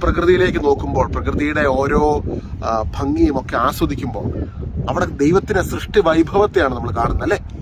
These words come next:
അപ്പോൾ ഓർക്കുക, ഈ ദൈവത്തിന് നമ്മളെ സഹായിക്കുവാൻ സാധിക്കും. അതുകൊണ്ടാണ് സങ്കീർത്തകൻ പറയുന്നത്, "പർവ്വതങ്ങളിലേക്ക് ഞാൻ എൻ്റെ കണ്ണുകൾ ഉയർത്തുന്നു." എൻ്റെ സഹായം കടന്നു വരുന്നത്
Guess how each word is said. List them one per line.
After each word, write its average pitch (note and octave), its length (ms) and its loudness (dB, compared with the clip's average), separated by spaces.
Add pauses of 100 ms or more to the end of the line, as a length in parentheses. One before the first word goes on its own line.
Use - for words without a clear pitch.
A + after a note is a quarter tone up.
(420)
അപ്പോൾ D#3 240 -2
ഓർക്കുക, F3 300 2 (760)
ഈ G#3+ 40 0 (220)
ദൈവത്തിന് F#3+ 520 2 (160)
നമ്മളെ D3 200 -2 (140)
സഹായിക്കുവാൻ G3+ 640 2 (100)
സാധിക്കും. D#3+ 380 0 (420)
അതുകൊണ്ടാണ് D#3+ 340 0
സങ്കീർത്തകൻ D#3+ 460 0
പറയുന്നത്, C#3 260 -2
"പർവ്വതങ്ങളിലേക്ക് F3 720 2
ഞാൻ E3 100 2
എൻ്റെ E3 160 -4
കണ്ണുകൾ D#3 320 2
ഉയർത്തുന്നു." D3+ 440 0 (440)
എൻ്റെ C#3+ 200 -2 (100)
സഹായം C#3+ 380 0
കടന്നു C3+ 280 0
വരുന്നത് B2+ 360 -2